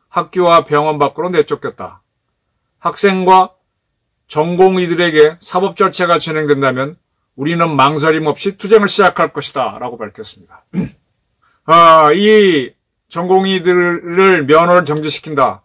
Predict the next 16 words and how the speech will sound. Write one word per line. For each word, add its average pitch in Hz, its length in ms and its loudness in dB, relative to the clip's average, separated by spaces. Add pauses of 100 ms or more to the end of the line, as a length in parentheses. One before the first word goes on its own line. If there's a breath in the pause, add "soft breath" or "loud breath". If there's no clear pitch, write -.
(120)
정부가 147 340 -2
그랬죠. 120 380 -8
그렇게 151 260 -8
된다면은 151 640 0 (460)
우리는 185 460 -2 (1040)
사직을 196 500 2
하겠다. 143 420 0
우리가 151 280 -4
할 160 100 2
수 156 140 -8
있는 151 180 -4
마지막 143 380 -2
수단으로 170 420 -6
사직을 185 400 -2
하겠다라고 131 520 -2
밝혔습니다. 101 640 -16